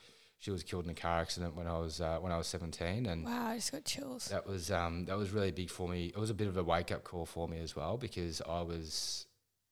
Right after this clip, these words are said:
Speaker 1: that, the night that she was killed, I was in a stolen car, I was on drugs, I was, I was fighting random people on the street. I was just up to no good. Um, and this girl that, that died, she was just a, a beautiful, beautiful girl. She just turned eighteen,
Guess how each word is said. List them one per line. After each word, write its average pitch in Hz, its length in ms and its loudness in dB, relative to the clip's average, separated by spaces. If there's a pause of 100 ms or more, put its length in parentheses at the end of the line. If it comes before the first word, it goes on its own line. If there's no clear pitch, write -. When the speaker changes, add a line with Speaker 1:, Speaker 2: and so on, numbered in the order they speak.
(140)
Speaker 1:
that, - 220 -2
the 95 120 -2
night 92 260 4
that - 100 -8
she - 140 -2
was 85 160 -4
killed, 82 420 -4 (160)
I 82 60 -4
was 82 160 -2
in 82 100 -4
a 78 40 -8
stolen 80 420 -2
car, 78 380 -2
I 69 40 -4
was 82 120 -6
on 80 140 -4
drugs, 76 480 -4
I 67 40 -16
was, 82 120 -18 (320)
I 85 40 -4
was 82 140 -4
fighting 82 400 -2
random 80 260 -4
people 78 320 -6
on 80 80 -4
the 80 80 -6
street. 73 400 -4 (460)
I 90 80 4
was 87 100 4
just 95 180 -2
up 82 120 -2
to 87 100 -10
no 80 180 -4
good. 80 220 -8 (560)
Um, 82 520 0 (140)
and 85 220 0
this 90 140 0
girl 87 220 2
that, 80 340 -4
that 80 220 -10
died, 85 360 2
she - 200 -2
was 80 280 -4
just - 240 -6
a, 73 60 -6 (240)
a 80 40 -8
beautiful, 87 520 0
beautiful 80 340 -4
girl. 80 240 -2
She 82 180 -2
just 78 300 -2
turned 82 200 -4
eighteen, 78 520 -4